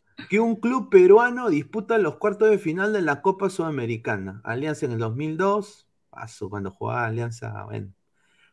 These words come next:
Speaker 2: Cienciano en el dos mil tres, donde obviamente sale campeón de la Copa Sudamericana. Universitario en el dos mil once, yo me acuerdo de, de ese Universitario también. Eh, Vallejo en el dos mil catorce, a su madre. Sporting Cristal en el veinte veintiuno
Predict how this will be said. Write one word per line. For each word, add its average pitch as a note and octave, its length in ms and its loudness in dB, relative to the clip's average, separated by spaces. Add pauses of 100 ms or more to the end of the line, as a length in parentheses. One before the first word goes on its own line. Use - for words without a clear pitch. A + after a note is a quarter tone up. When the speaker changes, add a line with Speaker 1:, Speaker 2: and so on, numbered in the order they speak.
Speaker 2:
Cienciano C#3 500 -2
en D3 80 0
el C3+ 40 4
dos B2+ 140 2
mil D3 200 -4
tres, F3+ 400 0
donde G#2+ 300 -4
obviamente A#2 340 -4
sale A2+ 240 -4
campeón A2+ 460 -4
de A2+ 120 -2
la G2 480 -4
Copa A2 200 -8
Sudamericana. D3+ 880 0 (540)
Universitario D3 680 2
en G3 60 4
el E3+ 60 2
dos D#3 140 0
mil F#3+ 180 4
once, G#3 420 2
yo D3+ 140 -2
me E3 80 -2
acuerdo D#3+ 440 2
de, D#3 160 0
de D3 100 0
ese C#3+ 140 -4
Universitario C3+ 680 -2
también. B2+ 500 -4 (300)
Eh, - 160 -6
Vallejo D3+ 600 2
en C3 80 2
el A#2+ 60 0
dos B2+ 120 0
mil F#3+ 160 2
catorce, F3+ 800 0
a - 200 -12
su - 300 -16
madre. C#3 500 -4 (540)
Sporting G3 500 6
Cristal F3 400 0
en F#3 60 2
el D#3 100 2
veinte F3+ 240 4
veintiuno G#3+ 880 -2